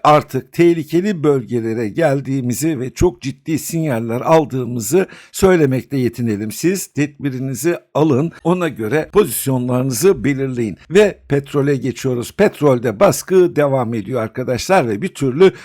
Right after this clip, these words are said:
ağırlıklı ortalamayı kıramıyor. Burada da R S I elliye takılmış vaziyette. Bir türlü burayı geçemedi.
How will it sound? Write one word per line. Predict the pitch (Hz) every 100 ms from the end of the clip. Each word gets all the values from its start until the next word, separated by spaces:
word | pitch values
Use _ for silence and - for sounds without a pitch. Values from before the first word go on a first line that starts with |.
| - -
ağırlıklı | 170 123 117 -
ortalamayı | 147 139 139 127 131 131 -
kıramıyor. | - 190 170 117 127 185 - - -
Burada | 214 143 127
da | 143 180
R | 156
S | 147 156
I |
elliye | 139 117 104 131 180
takılmış | - 131 113 110 165 -
vaziyette. | 135 104 110 101 - 147 - -
Bir | 175 214
türlü | - 156 135 185 143
burayı | 127 123 151 185
geçemedi. | 85 104 - 180 113 82 147